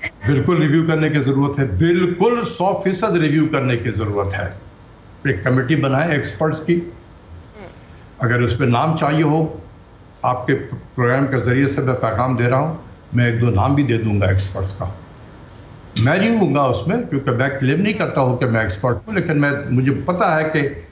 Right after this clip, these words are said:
कहाँ कहाँ पर resources मौजूद हैं, मैं देता हूँ। Government को चाहिए कि committee बनाए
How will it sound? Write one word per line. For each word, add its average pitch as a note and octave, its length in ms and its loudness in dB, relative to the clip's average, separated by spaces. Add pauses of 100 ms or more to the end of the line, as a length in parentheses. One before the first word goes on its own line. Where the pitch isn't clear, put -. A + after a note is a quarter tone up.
(120)
कहाँ C#3 280 0
कहाँ C#3 200 0
पर C#3 180 -2
resources A#2+ 540 -2
मौजूद B2+ 380 2
हैं, F#3 260 -2 (200)
मैं E3 260 2
देता A3+ 240 0
हूँ। B2+ 460 0 (1040)
Government D#3 400 -2
को A3 80 0
चाहिए E3 300 0
कि G3+ 140 0
committee C#3 420 0
बनाए C3 540 0